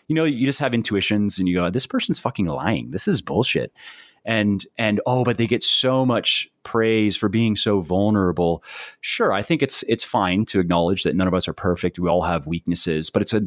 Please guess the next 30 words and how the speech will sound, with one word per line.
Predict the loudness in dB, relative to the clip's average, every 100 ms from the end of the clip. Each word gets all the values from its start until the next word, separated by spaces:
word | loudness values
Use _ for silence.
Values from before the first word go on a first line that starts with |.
| -4 _
totally | -2 0 2
different | 2 0 -2
thing | -2 -2 -2
to |
try | 0
to | -2
use | -2 -2 0 2 0 -2
that | 0 0 -2
as | -4
a | -6
crutch | -6 0 0 0
or | -2
use | -2 -2
that | 0
as | 0 -2
a, | -6 -8 -10 -12 -12 -14 -14 -4
uh, | -2 0 0
as | 0 0
an |
excuse | 2 0 2 0 0
to | -4
fail. | -2 0 2 2 0 -2
And | 0
even | 0 0 -2
worse, | -2 0 2 2 -2
to | -4
use | -4 -2 0 0 0
that | 0 0
as | -2 -4
to, | -4